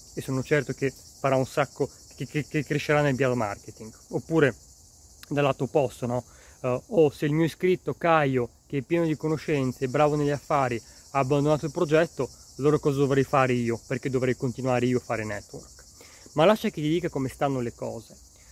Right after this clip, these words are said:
Tu puoi essere circondato da un ambiente fantastico,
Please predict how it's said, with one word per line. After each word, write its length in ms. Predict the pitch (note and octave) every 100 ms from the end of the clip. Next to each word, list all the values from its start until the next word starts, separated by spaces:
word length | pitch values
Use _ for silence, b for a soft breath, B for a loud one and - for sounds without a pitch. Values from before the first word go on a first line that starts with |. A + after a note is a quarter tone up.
| B
Tu 120 | -
puoi 180 | G#3+ E3+
essere 220 | D3+ D3
circondato 760 | - D3+ C3 D3+ C#3+ E3 F3 D3+
da 80 | C3+
un 100 | C3
ambiente 540 | C3+ C3 D3+ D3+ C#3+
fantastico, 880 | - C#3+ B2+ D3 B2 - B2+ -